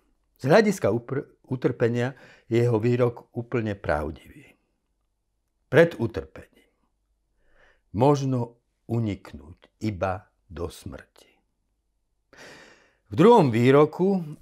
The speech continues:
však smrti hovorí nie. Živý pes je lepší než mŕtvý lev. Bytie je vždy viac než nebytie.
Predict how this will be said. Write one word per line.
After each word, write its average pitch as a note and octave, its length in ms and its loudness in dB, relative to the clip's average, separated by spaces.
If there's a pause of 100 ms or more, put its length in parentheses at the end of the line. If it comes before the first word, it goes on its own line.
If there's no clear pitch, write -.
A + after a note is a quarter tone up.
však C3+ 400 -4
smrti C3 480 -6
hovorí A#2 560 -8
nie. A#2+ 320 -2 (880)
Živý C#3 320 2
pes B2 240 -2
je A2+ 80 -4
lepší A#2 400 -4
než D#2 160 -10
mŕtvý E2+ 480 -10
lev. - 240 -16 (1400)
Bytie A#2+ 560 -4
je - 0 -
vždy G#2 400 -6
viac F#2+ 800 -14 (320)
než F#2 240 -8
nebytie. - 560 -14